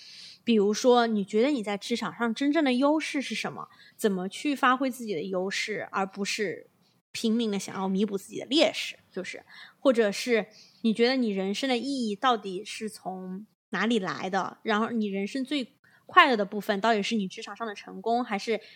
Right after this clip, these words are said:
你人生关系的建立，还是和你家人的时光，还是什么之类的。就是他的这个 managing yourself 是一个全方面的一个自我管理，并不仅仅上是职场上的一些自我管理。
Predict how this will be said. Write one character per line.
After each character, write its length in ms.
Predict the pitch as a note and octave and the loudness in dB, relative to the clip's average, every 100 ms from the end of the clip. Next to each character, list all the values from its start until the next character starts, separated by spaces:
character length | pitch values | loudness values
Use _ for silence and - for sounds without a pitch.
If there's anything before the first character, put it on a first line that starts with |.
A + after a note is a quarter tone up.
| _ | _
你 120 | G3+ | -4
人 240 | F#3 F#3 G3 | -2 -2 -4
生 360 | - A#3 A#3+ | -4 -2 -2
关 300 | A#3 A#3+ B3 | 2 2 4
系 140 | C4 G#3 | 0 -4
的 100 | G3 | -6
建 400 | - B3+ A3 A3 | 0 0 2 0
立， 220 | A#3+ G3 | 0 -2
还 180 | E3+ G3+ | -4 -6
是 100 | G#3 | -6
和 140 | G3 | -6
你 160 | G#3+ F#3+ | -4 -4
家 320 | F3+ A#3+ C4 | -2 0 0
人 140 | C#4+ A3 | 0 -2
的 100 | G3+ | -4
时 260 | - - | -8 -12
光， 220 | G3+ G#3+ | -6 -4
还 160 | A3 G3 | -4 -6
是 60 | - | -6
什 80 | |
么 80 | - | -10
之 180 | - F3 | -12 -8
类 180 | F3 G2+ | -6 -8
的。 100 | - _ - - | -14 _ -20 -8
就 120 | - B3+ | 0 0
是 360 | B3 G#3+ - - | 2 0 -2 -2
他 180 | - F4 | 6 6
的 80 | |
这 100 | D4 | 6
个 80 | B3+ | 4
managing 520 | A3+ G#3+ A#3+ A#3+ G#3 | 4 4 2 2 -2
yourself 520 | F#3 F#3 - - E3 - - _ _ - | -4 -6 -6 -6 -6 -8 -20 _ _ -12
是 200 | - C4+ | -4 0
一 100 | A#3 | 2
个 140 | G#3+ | 2
全 480 | G3+ - G3 F#3 B3 | -2 -6 -4 -2 -2
方 260 | C4+ C#4 C#4+ | 0 0 2
面 280 | D4 A#3 | 0 0
的 100 | F3 | 0
一 100 | F#3 | -4
个 120 | F#3 F3+ | -6 -8
自 160 | - | -8
我 100 | G3 | -8
管 240 | F3 D3+ G#2+ | -8 -10 -10
理， 140 | - | -10
并 240 | - C4+ A#3 | -2 0 0
不 220 | G3+ G3 | -4 -10
仅 260 | G3 F#3+ A3 | -6 -2 -2
仅 180 | A3 G3 | -2 -4
上 180 | G3 | -6
是 160 | F#3+ G#3 | -6 -12
职 200 | - F#3 | -14 -16
场 160 | - - | -16 -12
上 160 | G3+ | -10
的 80 | F#3+ | -10
一 40 | |
些 140 | G3 F#3+ | -10 -12
自 100 | - | -12
我 100 | A#2 | -12
管 240 | - - | -10 -12
理。 80 | G3+ | -14